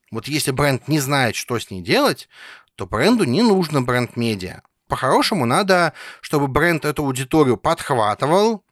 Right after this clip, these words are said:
там, через пиксели ретаргета или через базы подписчиков, что-то ещё, и работал с ней. То есть, может быть, давал ей офферы, может быть, собирал их в какие-то, опять же, дополнительные базы. Ну, то есть, условно говоря,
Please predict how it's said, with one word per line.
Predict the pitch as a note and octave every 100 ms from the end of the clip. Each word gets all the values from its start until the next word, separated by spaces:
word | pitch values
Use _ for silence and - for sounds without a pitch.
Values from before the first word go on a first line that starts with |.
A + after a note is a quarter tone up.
| _
там, | F#2+
через | - G2+
пиксели | - C#3 - C3+
ретаргета | C#3+ D3 B2+ C3 B2+ A2+ A2+ B2
или | B2+ B2+ C3 C3+ C3 - - _
через | - C3 C3
базы | C3 D3 D3 C#3
подписчиков, | D#3+ - - C3 B2 - A#2 -
что-то | C3+ B2
ещё, | C#3 C3+ - C3 - - -
и | - E3+
работал | D#3+ D#3+ F3 E3+ C#3 B2
с | -
ней. | A#2 F#2+ -
То | -
есть, | -
может | C3 G#3+ G3+
быть, | F#3+
давал | E3 D3 E3
ей | G3 F#3
офферы, | D3+ C#3 B2+ - F2+ - _ - - - -
может | A#2+ C3 F3
быть, | E3 F3
собирал | - E3 D#3 C#3 D#3
их | F#3 -
в |
какие-то, | D#3 - E3+ E3 D#3+
опять | D#3 C#3 B2
же, | B2
дополнительные | B2 D3 D#3 B2+ D3+ D3+
базы. | C3 B2+ A#2+ G2+
Ну, | -
то | D#3
есть, | D#3
условно | F3 E3 E3
говоря, | D#3 D3+ C3